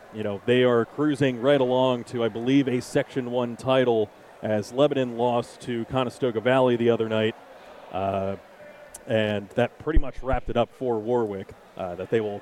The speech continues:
clinch that Section one title. Uh, so certainly would not have been an easy matchup. Exeter very realistically could have been looking at six losses in seven games here to finish out the season before they even hit Perk Valley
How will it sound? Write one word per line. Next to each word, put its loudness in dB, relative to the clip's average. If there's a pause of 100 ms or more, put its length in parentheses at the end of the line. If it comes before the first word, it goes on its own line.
clinch -6
that -4
Section -6
one -10
title. -4 (400)
Uh, -2
so 0 (140)
certainly 4 (120)
would 0
not 4
have 0
been 2
an 2
easy 0
matchup. 2
Exeter 0
very 2 (500)
realistically 2 (540)
could -2
have -6
been 2
looking 0
at 2 (240)
six -2
losses -6
in -4
seven 0
games -2 (340)
here 0
to -4
finish -6
out 4
the -14
season 0
before -2
they 2
even 0
hit -2
Perk -2
Valley 2